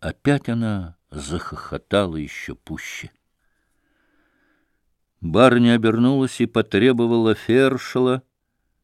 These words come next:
с горчицей. «Воды холодной дайте». И она стала сама искать воды, но, увидав мёртвого ребёнка, перед которым стояла бабушка Анна,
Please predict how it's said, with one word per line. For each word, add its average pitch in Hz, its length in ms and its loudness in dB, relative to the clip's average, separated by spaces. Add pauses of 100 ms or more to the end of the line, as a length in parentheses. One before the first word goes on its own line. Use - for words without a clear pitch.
(160)
с 76 180 -12
горчицей. 107 1000 -4 (760)
«Воды 120 400 2
холодной 85 540 0
дайте». 82 400 -2 (760)
И 78 80 -2
она 101 260 2
стала 120 400 -2
сама 123 520 0
искать 127 520 -4
воды, 113 440 -2 (480)
но, 123 280 6
увидав 139 580 4
мёртвого 135 540 2
ребёнка, 135 560 0 (420)
перед 120 300 6
которым 143 600 4
стояла 131 540 2
бабушка 131 720 -2
Анна, 160 480 -2